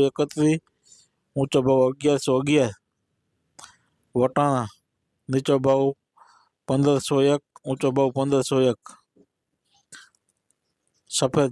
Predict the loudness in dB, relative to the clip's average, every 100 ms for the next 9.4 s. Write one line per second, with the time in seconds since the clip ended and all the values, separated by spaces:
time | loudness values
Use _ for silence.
0 | -2 -2 0 -4 -8 _ _ _ _ -8
1 | -2 0 0 0 0 0 0 -2 -4 -6
2 | _ -20 _ _ _ _ -8 -2 0 2
3 | 0 0 -2 0 0 2 2 0 2 2
4 | 2 0 -8 _ _ _ _ _ _ _
5 | _ _ -20 -20 -20 -20 _ _ -2 2
6 | 4 4 2 0 0 2 0 0 -2 -2
7 | -4 _ _ -14 -4 -2 0 2 2 2
8 | -2 -2 -4 0 0 0 -2 -2 0 2
9 | 2 2 2 0